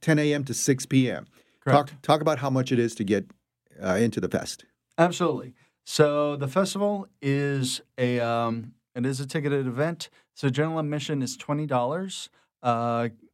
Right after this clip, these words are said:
Speaker 2: children twelve and under are free with a paid adult. And, um, if you want to do a V I P,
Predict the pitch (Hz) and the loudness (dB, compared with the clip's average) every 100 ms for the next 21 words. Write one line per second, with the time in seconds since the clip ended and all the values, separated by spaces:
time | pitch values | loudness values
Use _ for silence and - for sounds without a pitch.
0 | _ _ _ _ _ - 143 135 131 127 | _ _ _ _ _ 0 0 2 -2 -2
1 | 135 135 139 131 123 131 127 131 123 131 | -2 -2 -2 -4 -2 -4 -4 -2 -4 -2
2 | 135 165 175 135 127 123 113 120 139 175 | -4 -4 -6 -8 -4 -4 -2 0 -2 -4
3 | - _ _ _ _ _ _ 117 120 123 | -14 _ _ _ _ _ _ 0 0 0
4 | 120 120 120 120 117 - 143 127 123 131 | -2 -2 -2 -2 -4 -6 0 2 0 -4
5 | 135 147 147 139 135 135 131 135 - 120 | -4 -2 0 -2 -4 -2 -2 -4 -8 -10
6 | 120 139 131 131 - 160 175 | -2 0 0 -6 -4 -2 -2